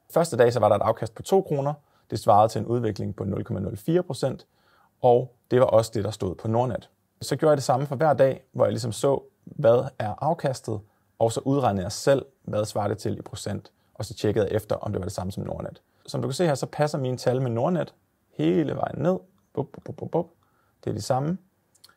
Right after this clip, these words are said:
indtil vi kommer herned. Og der har jeg markeret det med rød, fordi det er første gang, der er en uoverensstemmelse. Og så er der sådan set en uoverensstemmelse mellem tallene derfra og frem. Og det er fordi, jeg indbetalte nogle nye penge for at kunne investere i februar også.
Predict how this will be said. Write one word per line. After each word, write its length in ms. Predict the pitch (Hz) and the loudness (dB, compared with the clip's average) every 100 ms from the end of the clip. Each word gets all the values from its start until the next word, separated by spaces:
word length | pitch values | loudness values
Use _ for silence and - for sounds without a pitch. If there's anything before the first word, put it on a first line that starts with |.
| _ _ | _ _
indtil 340 | 175 165 - | -2 -2 -4
vi 60 | 131 | -4
kommer 300 | - 131 127 - _ _ | 0 0 0 -6 _ _
herned. 420 | - 139 95 82 - _ _ _ _ _ _ _ - | -4 -2 -2 -6 -14 _ _ _ _ _ _ _ 0
Og 80 | 127 | 4
der 60 | |
har 40 | 135 | 4
jeg 60 | |
markeret 220 | 120 165 | 2 2
det 80 | 120 | 2
med 140 | 104 143 | 2 4
rød, 180 | 147 | 4
fordi 260 | - 123 117 | 2 -4 -2
det 120 | 117 | -2
er 40 | 120 | -2
første 320 | - 127 110 | 0 0 -2
gang, 200 | 107 107 | -4 -2
der 60 | |
er 180 | - 98 | 0 0
en 140 | 107 - | 0 -2
uoverensstemmelse. 880 | 113 98 - 120 104 - - 123 - | 0 0 0 -4 -6 -8 -10 -14 -14
Og 100 | - | -8
så 100 | 113 | -2
er 40 | 110 | -2
der 60 | |
sådan 220 | 107 110 101 | -2 -4 -4
set 240 | 107 98 | -4 -4
en 140 | 107 | -4
uoverensstemmelse 720 | 104 92 - 110 101 107 110 | -4 -4 -2 -4 -4 -8 -6
mellem 180 | 104 101 | -8 -6
tallene 340 | - 127 107 98 _ | -2 -2 -2 -8 _
derfra 400 | 113 - - - - | -6 -6 -6 -6 -8
og 80 | |
frem. 220 | - - - _ _ - | -4 -2 -2 _ _ 0
Og 80 | |
det 60 | 131 | 0
er 20 | |
fordi, 140 | 143 165 | 2 0
jeg 80 | |
indbetalte 380 | 143 165 139 117 | 0 -2 -2 -2
nogle 140 | 120 135 | -2 -2
nye 140 | 180 | -2
penge 340 | 185 127 127 131 | -2 -4 -4 -6
for 240 | - 117 | -2 -2
at 140 | 104 | -2
kunne 180 | - 110 | -6 -4
investere 480 | 107 107 - 104 92 | -4 -6 -4 -4 -4
i 40 | 110 | -4
februar 420 | - 175 143 98 | 0 0 2 0
også. 380 | - - 113 | -2 -4 -6